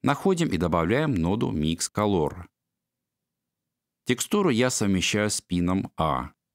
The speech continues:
Цвет фона с пином Б. Смотрим, что получилось. Теперь в списке режимов смешивания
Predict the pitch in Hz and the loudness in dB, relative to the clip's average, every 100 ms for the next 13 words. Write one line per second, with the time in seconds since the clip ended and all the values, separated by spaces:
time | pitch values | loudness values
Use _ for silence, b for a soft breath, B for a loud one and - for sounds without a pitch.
0 | _ _ _ _ - 90 82 - 147 175 | _ _ _ _ -4 -2 -2 -2 0 0
1 | 170 151 - - 82 92 101 90 78 65 | 0 -2 -6 -4 -2 0 0 0 0 -2
2 | 76 _ _ _ _ _ _ _ _ _ | -8 _ _ _ _ _ _ _ _ _
3 | _ - 202 196 - 87 82 78 73 - | _ -4 -2 0 -2 -4 -2 -4 -4 -6
4 | 65 64 - - _ _ _ _ _ _ | -6 -6 -8 -16 _ _ _ _ _ _
5 | _ _ _ 117 - 147 165 - - - | _ _ _ -10 -2 0 0 -4 -6 -2
6 | 107 - 95 104 104 104 87 - 175 208 | -2 0 0 0 0 0 0 0 0 0
7 | - 82 76 71 67 71 | 0 0 0 -2 -4 -6